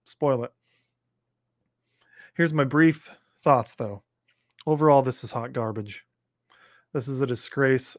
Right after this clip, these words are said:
of a Halo show. And I,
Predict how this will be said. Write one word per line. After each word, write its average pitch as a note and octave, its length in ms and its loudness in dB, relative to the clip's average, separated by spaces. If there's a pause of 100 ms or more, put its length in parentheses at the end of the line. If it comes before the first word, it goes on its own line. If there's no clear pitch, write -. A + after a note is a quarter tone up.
(120)
of B2+ 160 -2
a A#2 100 -4
Halo C3+ 260 -4
show. C#3+ 440 -2 (880)
And A2+ 760 -8 (1800)
I, A#2+ 520 0